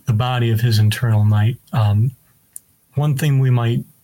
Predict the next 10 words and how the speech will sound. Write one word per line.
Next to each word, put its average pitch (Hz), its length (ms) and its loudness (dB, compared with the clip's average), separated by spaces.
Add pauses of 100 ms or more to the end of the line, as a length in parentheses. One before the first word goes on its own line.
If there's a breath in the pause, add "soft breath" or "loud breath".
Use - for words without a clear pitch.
(140)
venture 131 460 0
to 120 60 -2
look 127 320 0
at 113 140 0
before 120 340 -4
we 120 100 0
go 117 200 -2
too - 200 -6
much 120 240 0
further 131 640 -2